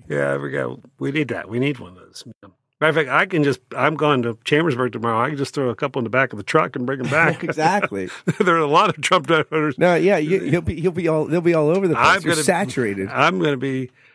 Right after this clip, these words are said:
Speaker 1: I'm gonna be surrounded for the next, as I move my mom. Yeah, no, so, yeah. Yeah, no,
Speaker 2: You'll be
Speaker 1: I
Speaker 2: saturated.
Speaker 1: Saturated, yeah. I, I, uh, am in enemy territory when I'm there. Love the
Speaker 2: Yeah.
Speaker 1: people, love the community, but,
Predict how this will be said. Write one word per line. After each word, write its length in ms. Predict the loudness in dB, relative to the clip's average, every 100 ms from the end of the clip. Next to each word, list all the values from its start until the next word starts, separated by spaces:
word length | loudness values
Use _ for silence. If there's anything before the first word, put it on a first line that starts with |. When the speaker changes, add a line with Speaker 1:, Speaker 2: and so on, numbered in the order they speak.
| _ -6
Speaker 1:
I'm 180 | -2 2
gonna 160 | 2
be 140 | 2 0
surrounded 840 | 0 0 0 0 -2 -8 -12 -8
for 80 | -6
the 80 | -4
next, 200 | -4 -2
as 180 | 2
I 100 | 4
move 240 | 4 4 4
my 160 | 2 2
mom. 420 | 2 0 -2 -6
Yeah, 260 | -6 -6 -8
no, 300 | -10 -6 -6
so, 380 | -6 -8 -8 -8 -12 -8
yeah. 240 | -6 -6 -12 _ _ _
Yeah, 220 | -6 -4 -4
no, 140 | 2
Speaker 2:
You'll 80 | 2
be 60 | 4
Speaker 1:
I 20 |
Speaker 2:
saturated. 800 | 2 2 2 2 0 0 -2 -2
Speaker 1:
Saturated, 600 | 0 0 -2 -4 -4 -8 -10
yeah. 240 | -8 -6
I, 220 | -8 -10 -14 -12 -6
I, 240 | -4 -2
uh, 280 | -2 -2 -6 -10 _ _
am 240 | -4 -4 -4 -2
in 200 | -2 0
enemy 260 | 2 4 4
territory 480 | 4 2 2 -4 -8
when 120 | -8
I'm 140 | -8
there. 220 | -8 -8 -4
Love 220 | 2 4
the 60 | 4
Speaker 2:
Yeah. 120 | 4
Speaker 1:
people, 380 | 4 4 0 0
love 220 | 0 0
the 60 | -2
community, 420 | -2 0 0 -4
but, 260 | -6 -10